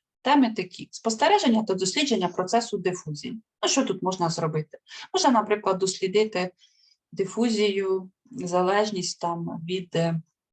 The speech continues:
швидкості, від гаряча вода, холодна. Е, дос-, е, взяти холодний стакан води, стакан гарячої води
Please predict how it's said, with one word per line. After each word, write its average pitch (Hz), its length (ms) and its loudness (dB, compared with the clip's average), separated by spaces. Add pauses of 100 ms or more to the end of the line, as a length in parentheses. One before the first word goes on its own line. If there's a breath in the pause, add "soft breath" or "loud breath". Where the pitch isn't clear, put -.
(120)
швидкості, - 720 -4
від 170 320 -8
гаряча 190 500 0
вода, 165 240 0
холодна. 160 640 -6 (720 loud breath)
Е, 165 40 -12
дос-, 165 460 -6
е, - 280 -6
взяти 170 680 0 (840)
холодний 208 720 2
стакан 185 500 -2
води, 175 480 -6
стакан 165 420 -4
гарячої 185 580 2
води 185 420 -4